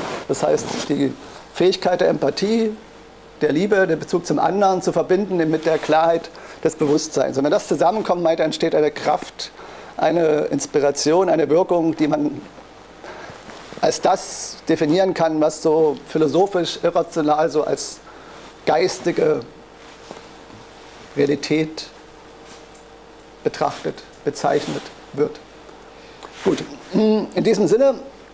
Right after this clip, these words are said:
jetzt bezogen auf diese neue Epoche der inneren Transformation, gibt es heute weltweit ein paar spannende Ansätze, Bewegungen.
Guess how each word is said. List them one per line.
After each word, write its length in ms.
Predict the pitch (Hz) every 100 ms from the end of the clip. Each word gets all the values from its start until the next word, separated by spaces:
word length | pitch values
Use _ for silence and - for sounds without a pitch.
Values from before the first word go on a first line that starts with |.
| - - - -
jetzt 240 | 139 185 -
bezogen 380 | 196 185 214
auf 140 | 214 -
diese 420 | 196 190 175 160 - - - -
neue 320 | 156 165 190
Epoche 460 | 180 - 196 180 151
der 140 | 165
inneren 340 | 196 226 160 -
Transformation, 800 | 165 143 180 180 - 175 214 226 - - - -
gibt 200 | 196 208
es 160 | 190
heute 520 | 180 185 196 185 175
weltweit 800 | 151 196 202 185 185 185 - - - - - - 156
ein 100 | 143
paar 240 | 160 175
spannende 840 | - - 165 208 196 190 185 156 -
Ansätze, 420 | 175 214 190 -
Bewegungen. 640 | 160 156 165 214 175 202